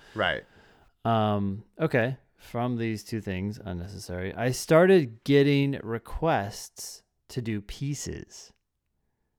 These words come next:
Speaker 2: Okay. "Not being familiar with how to price artwork," I would add a comma here, "I would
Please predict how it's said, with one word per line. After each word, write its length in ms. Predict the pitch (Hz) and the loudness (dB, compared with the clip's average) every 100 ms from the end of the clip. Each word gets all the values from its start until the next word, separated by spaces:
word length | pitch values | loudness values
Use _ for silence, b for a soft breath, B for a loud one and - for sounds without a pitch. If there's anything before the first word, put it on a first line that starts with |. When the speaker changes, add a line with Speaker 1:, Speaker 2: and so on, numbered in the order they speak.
| _ _ _ _ _ _ _ _ _ _ _ | _ _ _ _ _ _ _ _ _ _ _
Speaker 2:
Okay. 300 | 90 95 143 _ _ _ _ _ _ _ _ _ _ _ _ _ _ - | -14 -12 -14 _ _ _ _ _ _ _ _ _ _ _ _ _ _ 0
"Not 260 | 165 190 156 | 2 2 2
being 340 | 170 156 135 B B | 0 0 -4 B B
familiar 600 | - 143 123 127 156 143 | -8 -4 -2 0 0 0
with 160 | 120 113 | -2 -4
how 160 | 120 | -4
to 80 | 107 | -4
price 540 | - - 143 156 143 - | -4 -2 -2 -2 -4 -6
artwork," 560 | 113 120 85 90 117 - - _ _ _ _ _ _ | -4 -4 -6 -8 -8 -12 -20 _ _ _ _ _ _
I 80 | 107 | -10
would 120 | 78 | -8
add 160 | 78 80 | -8 -10
a 40 | |
comma 340 | - 80 80 | -12 -12 -12
here, 360 | 87 90 92 110 B B B B - | -6 -2 -2 -2 B B B B 0
"I 140 | 131 | 6
would 220 | 151 143 | 8 6